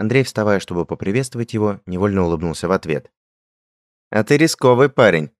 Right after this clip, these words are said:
выдал Пембертон вместо приветствия, располагаясь за столом. "А вдруг я гей и при себе ношу пять миллионов?" Андрей снова растерялся.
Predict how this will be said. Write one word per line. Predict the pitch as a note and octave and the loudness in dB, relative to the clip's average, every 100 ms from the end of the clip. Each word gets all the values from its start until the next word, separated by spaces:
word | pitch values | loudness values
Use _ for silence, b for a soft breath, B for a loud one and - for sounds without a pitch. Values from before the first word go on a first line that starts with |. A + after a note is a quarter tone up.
| _ | _
выдал | - F2+ D#2+ | -4 0 0
Пембертон | - G#2+ G2 - E2 | 2 0 0 -4 -6
вместо | F2 E2+ E2+ | -4 -4 -6
приветствия, | - G2 F2 - D2 C2+ - | -6 -2 -2 -2 -8 -10 -12
располагаясь | D2+ - E2 D2+ C#2+ | -18 -6 -4 -2 -4
за | C2 | -4
столом. | C2 F2+ F2+ C#2+ B1+ _ _ _ _ _ - | -6 -2 -2 -2 -8 _ _ _ _ _ -2
"А | D3 | 0
вдруг | D#3 D#3+ | 2 2
я | C3 | 2
гей | C3 E3 | 4 2
и | C#3 | 2
при | B2+ | 0
себе | A#2 A#2 G#2+ | 0 2 2
ношу | G#2 F#2+ | 2 0
пять | G2+ F#2+ | -2 0
миллионов?" | A2+ B2 G2+ C#2 - _ _ _ _ _ | 2 4 4 2 -4 _ _ _ _ _
Андрей | E2 E2+ G2+ | -6 -2 -2
снова | G2+ F2+ D2+ | -2 -2 -2
растерялся. | - D2+ D2 C#2 - | -6 -4 -4 -4 -12